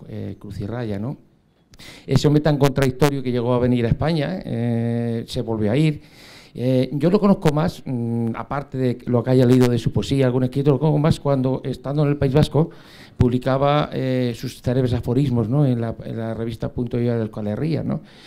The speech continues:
Cuando él hizo ese último exilio, ¿no? Que dijo, "Me voy de España", y se fue a,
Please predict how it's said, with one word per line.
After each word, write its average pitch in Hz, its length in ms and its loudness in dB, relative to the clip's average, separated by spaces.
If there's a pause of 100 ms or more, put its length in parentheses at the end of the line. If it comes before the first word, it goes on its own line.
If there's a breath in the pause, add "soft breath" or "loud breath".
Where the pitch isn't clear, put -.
(160 loud breath)
Cuando 110 240 -2
él 117 200 -4 (140)
hizo 139 200 0
ese 131 220 4
último 135 380 4
exilio, 117 380 0
¿no? 113 140 0
Que 120 80 -4
dijo, 117 160 -4
"Me 110 120 -2
voy 123 140 2
de 127 80 2
España", 151 560 2
y 113 180 -8
se - 140 -8
fue 110 240 -8
a, 104 140 -6